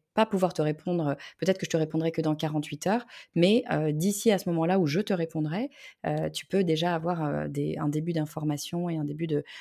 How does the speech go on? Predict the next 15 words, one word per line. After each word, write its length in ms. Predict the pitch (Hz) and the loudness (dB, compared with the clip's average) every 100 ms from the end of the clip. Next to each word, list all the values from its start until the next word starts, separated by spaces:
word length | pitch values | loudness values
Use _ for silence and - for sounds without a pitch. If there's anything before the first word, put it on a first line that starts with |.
| - - | -6 -2
de 60 | |
réponse, 520 | 143 147 - 185 - | 0 0 -2 -4 -4
euh, 120 | 156 151 - - - | -4 -4 -6 -16 -4
euh, 100 | 147 151 | -2 0
autrement. » 360 | 156 185 165 | 0 0 0
Ça, 100 | 156 | 0
je 60 | 202 | -4
trouve 120 | 214 | -6
que 60 | - | -2
c'est 220 | 185 175 | -2 -2
super 360 | - 208 208 196 | -4 -4 -2 -2
intéressant 460 | 190 180 175 233 | -2 -2 -2 -2
parce 200 | 233 185 | 0 -2
que, 220 | - 202 202 - - - | 0 -2 -2 -10 -14 -2
euh, 480 | 156 151 - - | 0 2 0 -2